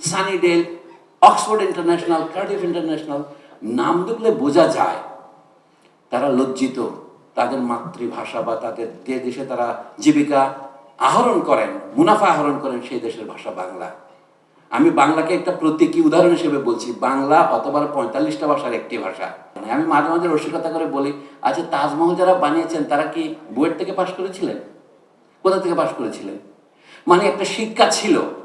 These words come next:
সেটা হয়তো কোনো প্রতিষ্ঠিত বিদ্যালয় ছিল না। এটা পরম্পরা বলে একটা শব্দ আছে, সিলসিলা বলে একটা শব্দ আছে, ওস্তাদের কাছ থেকে ওস্তাদ শিখত। মানে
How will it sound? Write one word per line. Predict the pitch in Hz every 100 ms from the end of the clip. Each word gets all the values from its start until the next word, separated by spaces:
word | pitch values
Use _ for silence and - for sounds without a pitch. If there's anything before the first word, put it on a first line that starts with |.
| - - - _ _ -
সেটা | 170 165 165 156 - - -
হয়তো | - 160 175
কোনো | 175 175 160 -
প্রতিষ্ঠিত | 175 165 170 165 - - - - 180 170
বিদ্যালয় | 165 131 139 147 147 143 123
ছিল | 131 110
না। | 92 - - _ _ _
এটা | 170 160 -
পরম্পরা | 156 160 160 160 156
বলে | 147 143
একটা | 139
শব্দ | - 139 117
আছে, | 117 -
সিলসিলা | 113 - 185 170 165 156
বলে | 151
একটা | 139
শব্দ | - 110 107
আছে, | 113 - 95 - - -
ওস্তাদের | 151 147 180 175
কাছ | 170 165
থেকে | 165 170
ওস্তাদ | 151 151 -
শিখত। | - - - 113 - - _ _ _ _ _ _ _
মানে | -